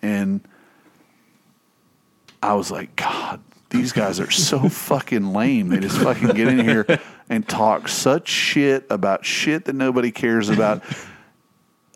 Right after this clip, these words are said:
Speaker 1: But now fast forward twenty, twenty-five years later, I'm like, "Wait a second. These are the guys that we actually need to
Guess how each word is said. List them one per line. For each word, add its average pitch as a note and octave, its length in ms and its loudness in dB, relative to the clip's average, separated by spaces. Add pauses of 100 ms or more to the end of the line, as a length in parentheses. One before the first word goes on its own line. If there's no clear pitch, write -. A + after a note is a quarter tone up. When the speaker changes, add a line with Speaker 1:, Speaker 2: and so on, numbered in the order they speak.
(220)
Speaker 1:
But C3+ 180 2
now B2 180 2
fast G2+ 340 -2
forward C3 500 2
twenty, A2 460 0 (140)
twenty-five G#2+ 480 0
years G2+ 280 -2
later, A#2+ 520 2 (1080)
I'm A#2 120 2
like, G#2+ 280 0 (100)
"Wait A#2+ 300 2
a F#2+ 40 -4
second. - 460 -6 (920)
These C3+ 480 0
are D3+ 80 4
the A2 100 2
guys E2+ 800 -4 (480)
that G#2 340 -2
we A2 300 2
actually G#2 400 -2
need G2+ 420 -2
to G2+ 460 -2